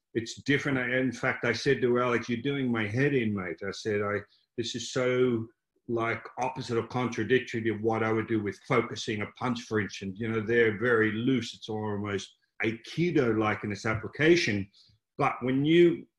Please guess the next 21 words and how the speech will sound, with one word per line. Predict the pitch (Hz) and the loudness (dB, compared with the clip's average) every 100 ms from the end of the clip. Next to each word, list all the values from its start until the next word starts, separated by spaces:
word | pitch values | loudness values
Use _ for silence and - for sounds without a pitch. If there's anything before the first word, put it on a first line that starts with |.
| - | -8
when | 131 143 | -4 4
you | 160 151 | 8 8
hold | 151 131 | 8 6
a | 123 | 6
mitt | 135 131 | 4 4
and | 104 | 0
have | 123 120 | -2 0
Alex | 123 123 117 - - | 0 0 -2 -6 -2
kick | 156 - | 0 0
it | 117 | -2
or | 104 | -2
punch | - 139 143 131 | -2 -4 -2 -2
it | 110 | 0
or | 104 | 2
whatever, | 110 120 127 107 110 - _ _ _ _ _ | 2 2 2 0 -2 -12 _ _ _ _ _
the | 120 117 | -4 -4
power | - 147 165 160 | -4 -2 2 2
in | 135 | 2
the | 113 | -2
snap | - 139 123 - | -4 -2 -2 -2
and, | 117 117 | -6 -8